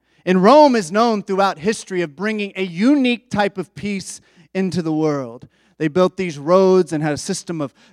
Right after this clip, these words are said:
government and all these different things that brought some relative type of peace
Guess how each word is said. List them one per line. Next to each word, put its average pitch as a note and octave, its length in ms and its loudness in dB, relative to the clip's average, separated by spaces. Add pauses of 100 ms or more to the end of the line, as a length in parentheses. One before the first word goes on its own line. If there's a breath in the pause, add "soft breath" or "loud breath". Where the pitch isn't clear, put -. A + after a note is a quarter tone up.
government G3+ 540 2
and F#3 100 -8
all B3 220 6
these G#3+ 160 2
different F3+ 320 -6
things F#3+ 320 -4
that E3+ 220 -8
brought G#3+ 440 4
some F#3 320 -2 (160 soft breath)
relative A#3 520 0
type - 340 -8
of - 180 -10
peace - 460 -4